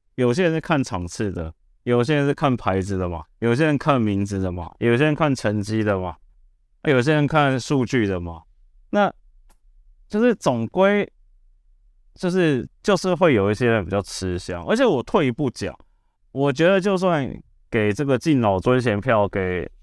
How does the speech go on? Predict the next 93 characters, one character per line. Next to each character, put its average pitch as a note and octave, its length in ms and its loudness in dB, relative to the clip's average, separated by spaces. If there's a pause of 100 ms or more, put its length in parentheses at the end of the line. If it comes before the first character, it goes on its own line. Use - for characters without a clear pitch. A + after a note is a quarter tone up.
Lillard A#2 460 2
跟 A#2 140 0
Curry A#2 420 2
跟 G#2+ 200 2
LeBron， F#2 440 -2
我 F3+ 140 4
也 D3 60 6
觉 A2+ 160 0
得 A2 100 2
没 G2 160 -2
什 F2 140 -10
么 E2 80 -8
问 F#2+ 240 -8
题 - 180 -20 (140)
啦。 - 60 -20 (420)
就 F3+ 140 0
是 A#3 60 4
你 D#3 80 0
要 E3+ 120 4
用 A#3 160 2
这 G#3 100 -4
个 G#3 120 4
理 C3 160 2
由 A2+ 160 4
说 D#3+ 240 0
服 C3+ 120 -4
我 G#2 200 0
说， A#2 200 -2
哦， - 120 -2 (260)
因 C#3 160 0
为 C#3+ 80 2
他 C3 180 4
们 A2+ 260 2
假 G2+ 140 2
如 G#2+ 100 6
说 A#2 80 2
今 B2+ 180 2
年 A2+ 160 2
没 G2 100 -2
拿 G2 160 0
到， G2+ 200 2
明 G#2 160 0
年 A#2 160 2
可 A2 120 -6
能 F#2+ 100 0
就 G#2+ 120 0
没 F#2 180 -2
有， F2 240 -8 (140)
给 A2+ 120 0
他 C3 140 4
一 C3 60 2
个 C3 80 2
最 B2+ 140 -2
后 A#2+ 120 0
一 A#2 40 0
个， B2+ 60 -2
我 G3+ 140 2
也 F3+ 80 -4
觉 C3+ 140 0
得 A#2 80 0
OK， A#2+ 480 0 (160)
你 G2+ 80 -4
懂 G#2+ 160 0
我 A2 60 2
意 A2+ 40 0
思 A2 60 0
吗？ A2+ 60 -2
就 D#3 100 0
是 E3 60 2
说， E3+ 140 4 (1200)
你 B3 140 0
好 F3 120 2
像 A3 100 4
也 G#3 80 4
很 D#3+ 120 2
难 C3+ 160 4
要 F#3 180 4
求 B2 220 0
大 C#3+ 140 2
家 C#3 180 2
都 B2+ 180 0
用 B2 200 0
同 G#2 240 -2
一 G#2+ 40 0
个 A2 120 2
标 A2+ 240 4
准 G2 180 0
去 F#2+ 60 -2
看 F#2 260 -2
这 F#2 80 -4
件 F#2 100 -4
事 E2+ 200 -8
情 B1 180 -12